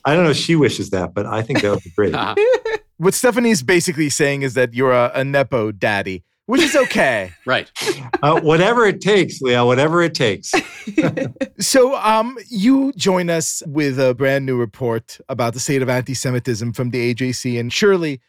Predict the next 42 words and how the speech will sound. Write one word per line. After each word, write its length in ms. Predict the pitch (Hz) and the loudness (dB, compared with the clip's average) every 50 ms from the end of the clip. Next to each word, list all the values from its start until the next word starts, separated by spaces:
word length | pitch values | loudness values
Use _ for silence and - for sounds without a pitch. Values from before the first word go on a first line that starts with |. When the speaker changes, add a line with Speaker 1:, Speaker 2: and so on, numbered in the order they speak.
| _ _ _ _ _ | _ _ _ _ _
Speaker 3:
you're 140 | - 135 139 | -6 -4 -2
here 220 | 117 135 147 147 139 | -2 0 0 -2 -2
to 100 | - 135 | -4 -6
tell 280 | - - 139 135 131 | -4 -2 0 2 2
us 240 | 131 131 127 - - | 2 0 0 -2 -4
that 320 | - 135 120 117 117 113 - _ _ _ _ _ _ | -4 -4 -2 -2 -4 -4 -8 _ _ _ _ _ _
we 140 | - 120 117 | -4 -2 0
have 140 | 117 110 110 - _ _ _ _ | 0 -2 -4 -10 _ _ _ _
solved 400 | - - - 131 135 147 143 165 - _ | -10 -4 -2 0 0 0 -2 -4 -10 _
this 180 | - 175 - - | -6 -6 -6 -6
problem? 520 | - - 190 180 180 190 226 240 277 - _ _ _ _ - | -6 -4 -4 -4 -4 -4 -6 -10 -12 -16 _ _ _ _ -6
Speaker 1:
I 140 | 113 117 113 | -4 -2 -2
wish 420 | 104 98 95 107 135 131 - - | -2 0 0 0 0 0 0 -2
that 100 | 165 151 | -2 -2
I 60 | 147 | -2
could 160 | 147 143 131 | -2 -4 -6
tell 180 | - - 139 160 | -4 -4 -2 -2
you 100 | 185 175 | -2 -2
that. 360 | 135 127 127 151 165 165 - - - _ _ | -2 -2 -2 -2 -4 -6 -10 -16 -18 _ _
I 100 | 123 120 | 0 2
wish 280 | 123 123 165 160 160 | 4 4 4 2 2
that 100 | 165 180 | 2 2
I 60 | 160 156 | 2 2
could 180 | 156 156 143 | 0 -2 -2
tell 180 | - 147 147 147 | -2 0 0 2
you 420 | 147 143 139 135 135 127 120 123 _ _ - | 2 4 4 2 2 0 -4 -8 _ _ -6
that 420 | 107 123 123 120 117 120 123 120 _ _ _ | -4 -2 0 0 -2 -2 -4 -8 _ _ _
the 240 | 131 117 104 127 123 | -20 -8 -4 -4 -4
data 600 | 104 101 101 98 - 120 117 123 131 135 135 131 | -4 -6 -4 -2 0 2 2 2 2 2 2 2
that 200 | 120 123 123 - | 2 0 0 0
we 120 | 131 120 | 0 0
see 340 | 110 - - - 151 143 139 | 2 2 2 2 4 4 4
in 100 | 131 120 | 4 4
this 200 | 120 120 117 - | 2 2 0 0
report, 560 | 123 113 110 - - 120 117 117 113 113 113 - - _ _ | -4 -4 -4 -2 0 2 2 2 2 0 -4 -10 -14 _ _
as 160 | - 120 117 117 | -4 -2 -2 -2
shocking 500 | - - 139 123 123 127 - 143 127 120 | -2 -2 -2 -2 -2 -2 -2 -2 0 0
as 160 | 120 107 98 | 0 -2 -2
it 100 | 113 104 | -2 0
is, 640 | 113 113 113 113 110 107 98 95 90 - - - - _ _ _ _ | 0 2 2 2 0 0 -2 -6 -10 -12 -12 -14 -18 _ _ _ _
is 200 | 127 117 110 - | -6 -4 -4 -4
surprising, 960 | - - - - - - 101 90 95 104 104 165 175 185 190 190 190 180 | -4 -4 -6 -4 -4 -4 -2 0 -2 -2 -2 -2 -2 -2 -2 -2 -4 -6